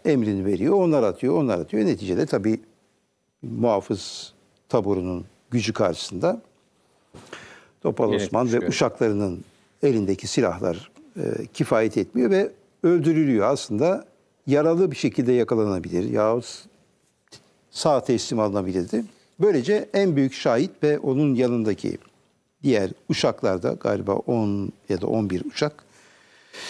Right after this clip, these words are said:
Speaker 1: bu şekilde, e, öldürülüyor. Şimdi bunun üzerine Topal Osman'ın da öldürülmesi olayı iyice şeye dönüştürüyor. Ama bu arada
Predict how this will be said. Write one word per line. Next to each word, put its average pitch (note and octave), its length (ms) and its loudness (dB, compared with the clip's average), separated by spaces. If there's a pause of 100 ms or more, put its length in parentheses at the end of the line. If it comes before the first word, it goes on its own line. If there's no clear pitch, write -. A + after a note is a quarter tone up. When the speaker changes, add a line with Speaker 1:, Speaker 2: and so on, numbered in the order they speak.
(500)
Speaker 1:
bu - 40 2
şekilde, D3+ 600 0 (160)
e, G#2+ 180 0 (140)
öldürülüyor. F#2+ 540 0 (1400)
Şimdi C3+ 240 -4
bunun A3+ 200 2
üzerine G#3+ 440 2 (1120)
Topal F#3+ 280 2
Osman'ın D3+ 560 0 (140)
da B2 220 2
öldürülmesi A#2+ 760 2 (1080)
olayı D#3+ 360 4
iyice F3+ 460 2 (400)
şeye G#2 360 2 (420)
dönüştürüyor. F#2+ 540 -4 (920)
Ama C#3 340 0 (1500)
bu A3+ 80 6
arada A2+ 460 0